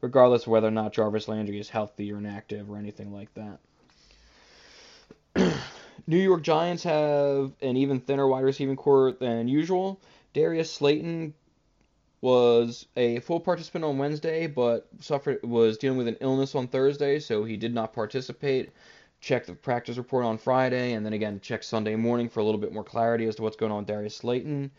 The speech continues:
Meanwhile, Richie James upgraded from did not practice on Wednesday to limit on Thursday. He is dealing with a knee injury.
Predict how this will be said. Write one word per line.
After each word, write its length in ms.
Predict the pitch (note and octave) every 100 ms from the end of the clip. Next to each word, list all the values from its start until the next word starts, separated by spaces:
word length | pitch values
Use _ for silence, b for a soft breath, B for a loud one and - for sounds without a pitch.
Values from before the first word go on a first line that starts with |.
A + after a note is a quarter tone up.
| B B B B B
Meanwhile, 400 | D3+ E3+ E3+ E3+
Richie 240 | D3+ D#3+ D#3
James 420 | C#3+ D3+ D#3 D3+
upgraded 480 | C3+ - D3 D3 C#3+
from 440 | C#3+ B2 B2 A#2+
did 160 | A#2 C#3
not 180 | C#3+ C#3
practice 340 | C#3 - C3+
on 120 | A#2+
Wednesday 340 | B2 C#3 D3 C#3
to 140 | B2+
limit 200 | A#2+ A#2+
on 120 | A2+
Thursday. 420 | A#2+ C#3 D3 C#3+
He 220 | C#3 A#2+ A#2+
is 80 |
dealing 240 | A2+ B2 A2+
with 100 | G#2+
a 60 |
knee 360 | G#2+ A2 B2+ C#3+
injury. 480 | D3 D3 D#3 D#3+